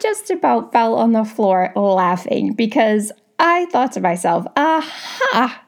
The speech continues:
they were listening." They were listening to me, but how dare they use it against me now?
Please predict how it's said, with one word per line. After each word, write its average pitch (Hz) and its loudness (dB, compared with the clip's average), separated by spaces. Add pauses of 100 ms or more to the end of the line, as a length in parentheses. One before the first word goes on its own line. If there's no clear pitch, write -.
(120)
they 254 0
were 214 0
listening." - -2 (320)
They 320 0
were 247 0
listening 185 -4
to - -2
me, 190 2
but - -2
how 240 2
dare 226 0
they 208 0
use 196 0
it 180 0
against 185 0
me 180 0
now? 156 -2